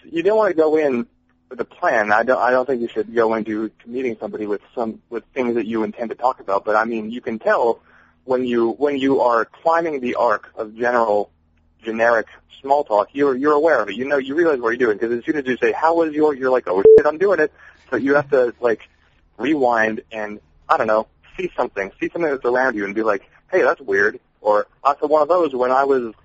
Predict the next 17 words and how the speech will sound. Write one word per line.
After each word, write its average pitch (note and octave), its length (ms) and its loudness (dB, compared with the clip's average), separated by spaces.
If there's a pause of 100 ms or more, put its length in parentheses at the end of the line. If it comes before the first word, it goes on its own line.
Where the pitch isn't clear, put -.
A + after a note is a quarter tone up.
(360)
uh, A2+ 260 2
naked A2 320 -2
in E3+ 120 0
Germany, E3 440 0
and A#2 140 -2
they're A#2 100 4
like, A#2+ 220 2
"Oh, E3 140 2
that's, - 880 -6
uh, A2 260 2 (100)
let's A2+ 280 -2 (240)
follow C3+ 260 2
up - 160 -6
on A#2+ 80 -6
that D#3 240 0
'cause G#2+ 120 -8
that's B2 180 -2